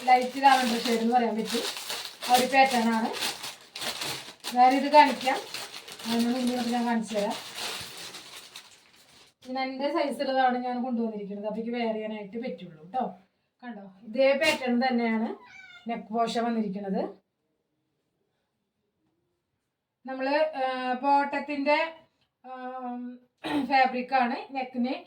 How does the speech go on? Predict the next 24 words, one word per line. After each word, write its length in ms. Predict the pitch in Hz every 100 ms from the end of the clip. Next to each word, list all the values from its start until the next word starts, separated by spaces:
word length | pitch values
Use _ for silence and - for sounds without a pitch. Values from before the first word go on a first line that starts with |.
| _ _ _ _ -
കൊടുത്തിരിക്കുന്നത് 600 | 277 254 226 214 196 190
ട്ടോ. 160 | 196 247 - - _ _ _ _ -
ഇതിന്റെ 200 | 226 240
ബോട്ടം, 480 | 254 240 226 208 - _ _
ബോട്ടത്തിന്റെ 540 | 214 233 233 233 226 269 427 - _ 226 226
പാറ്റേൺ 240 | 233 208
ആണ് 180 | 202 202
കൊടുത്തിരിക്കുന്നത്. 560 | 202 190 185 175 165
കണ്ടോ, 240 | 233 247 180 - _ _ _ _ _ _ _ 762 740 906 932 988 988 932 855 807 740
സെയിം, 300 | 302 294 294 285
ആ, 120 | 285 285 277
ഡി-, 240 | 269 294 285 269
ഡിഫറന്റ് 360 | 294 294 302 311
ഡിസൈൻ 360 | 359 339 254
ആണ് 260 | 262 240 202
ട്ടോ. 120 | 247 214 - _ _
ഈ 80 | 254
ഡിസൈൻ, 340 | 262 294 311 277
ഈ 120 | 277
ഡിസൈൻ 440 | 262 277 277 262
മാറ്റമുണ്ട്. 540 | 262 247 - 254 240 302 - - _ -
നെക്കൊക്കെ 600 | 269 277 - 359 349 277 508 - -
ഒരേ 220 | 240 220
മോഡൽ. 320 | 220 214 180